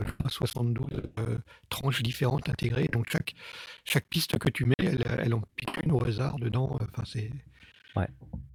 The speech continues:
Speaker 2: On,
Speaker 1: Mais pour autant,
Speaker 2: le,
Speaker 1: t'as
Speaker 2: le
Speaker 1: la
Speaker 2: chat
Speaker 1: stabilité
Speaker 2: est
Speaker 1: du, du, du réseau, quoi.
Speaker 2: Dans le chat, on demande si ta voix, c'est de la synthèse granulaire. Je, moi, je dis
Speaker 1: C'est
Speaker 2: ça, je dis
Speaker 1: encore de
Speaker 2: rien,
Speaker 1: la
Speaker 2: je
Speaker 1: synthèse granulaire ?
Speaker 2: <laughs>
Speaker 1: Bon, bah, désolé, hein. Désolé.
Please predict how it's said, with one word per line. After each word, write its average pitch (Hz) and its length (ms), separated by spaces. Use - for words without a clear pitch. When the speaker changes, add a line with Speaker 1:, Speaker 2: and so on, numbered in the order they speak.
Speaker 2:
On, 113 140
Speaker 1:
Mais 143 80
pour - 200
autant, 131 240
Speaker 2:
le, 139 40
Speaker 1:
t'as 127 60
Speaker 2:
le 147 60
Speaker 1:
la 143 60
Speaker 2:
chat 170 180
Speaker 1:
stabilité 127 380
Speaker 2:
est 147 40
Speaker 1:
du, 120 160
du, 110 220
du 110 100
réseau, 113 260
quoi. 110 180
Speaker 2:
Dans 127 140
le 131 120
chat, - 240
on 139 80
demande 123 300
si 120 120
ta 120 120
voix, 131 180
c'est 127 140
de 117 40
la 113 60
synthèse 117 340
granulaire. 107 440
Je, - 200
moi, 131 100
je 123 80
dis 131 60
Speaker 1:
C'est - 40
Speaker 2:
ça, 156 120
je 147 40
dis 139 80
Speaker 1:
encore 127 180
de 110 60
Speaker 2:
rien, - 0
Speaker 1:
la 156 60
Speaker 2:
je - 40
Speaker 1:
synthèse 165 160
granulaire ? 147 360
Speaker 2:
<laughs> - 360
Speaker 1:
Bon, 123 120
bah, 147 160
désolé, 135 300
hein. - 760
Désolé. 135 420